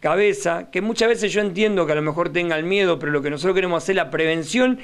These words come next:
y sacar a los chicos de la adicción. Así que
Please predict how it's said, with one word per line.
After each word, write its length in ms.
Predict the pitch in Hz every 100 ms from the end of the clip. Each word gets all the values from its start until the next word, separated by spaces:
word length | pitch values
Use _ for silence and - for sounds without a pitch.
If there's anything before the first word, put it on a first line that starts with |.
| - - -
y 100 | 147
sacar 280 | 160 165
a 40 | 185
los 160 | 175
chicos 280 | - 196 185
de 80 | 170
la 80 | 156
adicción. 400 | 151 147 - 151
Así 240 | 143 190
que 280 | 180 165